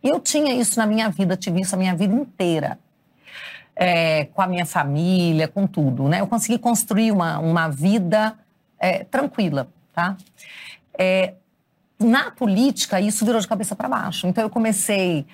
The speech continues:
a ser muito amada por muitas pessoas, muito admirada, muito querida e, ao mesmo tempo, muito odiada por outras pessoas. Pessoalmente,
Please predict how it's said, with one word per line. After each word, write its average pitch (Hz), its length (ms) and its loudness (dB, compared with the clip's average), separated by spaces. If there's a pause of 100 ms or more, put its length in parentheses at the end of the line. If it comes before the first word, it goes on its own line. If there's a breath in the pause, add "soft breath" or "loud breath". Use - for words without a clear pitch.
(160 soft breath)
a 175 120 0
ser 175 440 0
muito 262 380 4
amada 175 480 0
por 170 240 -2
muitas 175 320 0
pessoas, 156 480 -2
muito 220 200 2
admirada, 175 520 2
muito 160 200 -2
querida 170 320 2
e, - 20 4
ao 208 60 2
mesmo 202 260 0
tempo, 190 280 0
muito 202 440 2
odiada 175 880 0 (300 soft breath)
por 170 140 0
outras 151 440 -2
pessoas. - 680 -6 (480 loud breath)
Pessoalmente, 226 1300 2